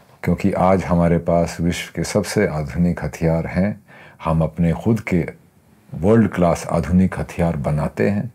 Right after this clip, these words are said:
हम बिल्कुल सशस्त्र हैं और इस सशस्त्र होने की वजह से हमारे साथ अब कोई छेड़छाड़ नहीं कर सकता।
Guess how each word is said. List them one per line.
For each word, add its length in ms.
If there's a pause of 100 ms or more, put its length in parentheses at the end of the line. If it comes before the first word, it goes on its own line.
(480)
हम 200
बिल्कुल 400
सशस्त्र 560
हैं 240 (400)
और 320
इस 120 (260)
सशस्त्र 520
होने 340
की 160
वजह 280
से 260 (380)
हमारे 260
साथ 260 (180)
अब 140
कोई 180
छेड़छाड़ 500
नहीं 240
कर 120
सकता। 480